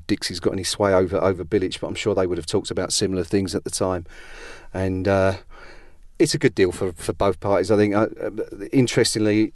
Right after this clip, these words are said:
I don't think James knew a lot about it from, from what we hear. Um, but, uh, you know,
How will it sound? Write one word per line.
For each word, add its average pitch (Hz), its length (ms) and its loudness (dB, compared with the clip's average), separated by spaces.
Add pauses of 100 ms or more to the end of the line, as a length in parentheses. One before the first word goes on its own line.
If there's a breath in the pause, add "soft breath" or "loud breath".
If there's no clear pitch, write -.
(120)
I 101 60 4
don't 110 180 2
think - 180 -8
James 104 340 2
knew 107 180 6
a 92 40 6
lot 95 160 4
about 98 380 0
it - 200 -2
from, 85 220 -2
from 92 240 -2
what 95 160 0
we 95 160 0
hear. 90 300 -2 (400)
Um, 90 600 -2
but, - 340 0
uh, 92 220 2 (800 loud breath)
you 135 80 2
know, 117 160 4